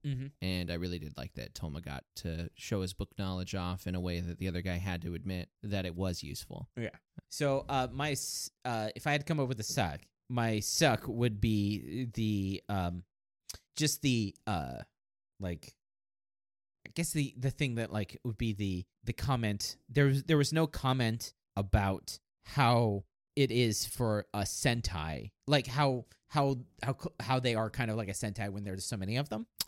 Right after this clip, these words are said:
Speaker 2: Oh, yeah.
Speaker 1: Uh, like, he coulda just made, like, an offhand comment about, like, you're, like, a lot, you know, about the,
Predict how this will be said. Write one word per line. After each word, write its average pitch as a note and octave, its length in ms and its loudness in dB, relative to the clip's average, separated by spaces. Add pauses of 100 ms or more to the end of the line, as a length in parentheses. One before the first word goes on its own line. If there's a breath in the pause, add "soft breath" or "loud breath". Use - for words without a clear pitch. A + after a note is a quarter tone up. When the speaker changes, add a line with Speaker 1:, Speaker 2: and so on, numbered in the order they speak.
Speaker 2:
Oh, A2 280 8
yeah. F#2+ 280 2 (340)
Speaker 1:
Uh, C3+ 200 2
like, C#3 200 2
he E3+ 120 -4
coulda F3 220 4
just C3 180 -2
made, B2 180 0
like, G2+ 120 0
an A2+ 80 -2
offhand G2+ 340 -2
comment G2+ 440 0
about, G2 380 -2
like, F#2+ 260 -2
you're, A#2+ 100 0
like, G#2 160 -2
a G2 60 -6
lot, F#2+ 280 -4 (140)
you C3 160 -4
know, G#2 140 2
about F#2+ 240 0
the, A#2 120 0